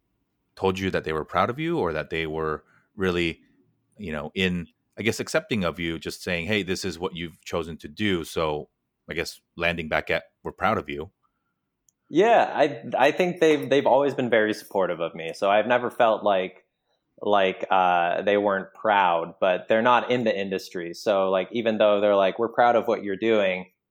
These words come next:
Speaker 2: I still have this, this, this, uh, this necessity to, to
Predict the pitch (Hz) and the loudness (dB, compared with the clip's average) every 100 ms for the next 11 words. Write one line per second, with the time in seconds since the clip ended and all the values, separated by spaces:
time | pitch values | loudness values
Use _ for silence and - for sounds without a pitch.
0 | - 107 107 - 120 104 101 104 - 107 | -2 -2 -2 0 4 4 4 2 0 0
1 | 101 87 95 92 - - _ _ _ _ | 0 0 -2 -2 -8 -18 _ _ _ _
2 | _ 107 95 - - 95 85 85 98 110 | _ 2 2 -2 -12 -12 -8 -8 -2 0
3 | 95 - 101 92 90 90 95 92 87 - | 0 2 4 6 4 4 2 0 -2 -6
4 | - - - 95 107 101 - - - 107 | -12 -14 -12 -4 0 0 -2 -16 -14 -6
5 | 107 101 - 120 120 120 101 95 87 - | -2 -2 2 2 4 2 2 0 -4 0
6 | 101 90 - - - 95 | 4 4 0 -4 0 0